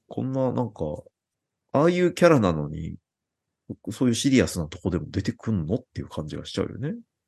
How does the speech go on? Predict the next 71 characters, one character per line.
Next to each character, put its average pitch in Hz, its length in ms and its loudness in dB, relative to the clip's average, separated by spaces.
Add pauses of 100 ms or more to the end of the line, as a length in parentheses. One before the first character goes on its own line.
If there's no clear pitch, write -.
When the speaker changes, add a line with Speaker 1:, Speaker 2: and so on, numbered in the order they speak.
(280)
Speaker 1:
ま 139 160 4
あ、 - 100 2 (1040)
締 - 180 4
め 160 100 10
ら 185 80 10
れ 185 100 10
る 156 120 6
と 98 120 4
こ - 80 8
は - 60 6
締 - 160 6
め 92 80 8
ら 104 120 10
れ 104 80 12
る 76 80 6
人 - 160 -6
だ 85 100 2
か - 120 -2
ら。 87 80 -2
Speaker 2:
っ - 60 -12
て 95 100 2
い 110 140 4
う 107 160 2
人 104 180 -4
な 87 100 -4
ん - 40 -8
で - 60 -16
す - 140 6
ね。 131 60 12
Speaker 1:
た 85 180 10
だ、 - 60 -4 (400)
う 110 80 4
ん、 90 180 2
た 143 140 6
だ 107 140 8
ね、 - 360 4 (280)
あ - 100 6
な 185 140 8
た - 80 10
が、 117 260 10
あ - 20 10
な 208 120 6
た 190 120 6
が 127 80 8
一 110 340 4
番、 170 500 6 (720)
あ 117 140 6
の、 107 80 2
<laughs> 123 440 2
宝 - 360 2
塚 143 180 6
記 143 180 4
念 104 120 4
で 90 80 8
や 98 60 8
ら 110 100 8
か - 140 4
し - 60 -18
て 117 120 6
ん 90 60 0
だ 82 60 2
よ 87 80 2
と 82 140 2
は 80 80 4
思 92 140 4
っ 120 60 2
た - 100 4
け 101 120 6
ど - 100 0
ね。 - 120 -6
Speaker 2:
<laughs> 104 140 2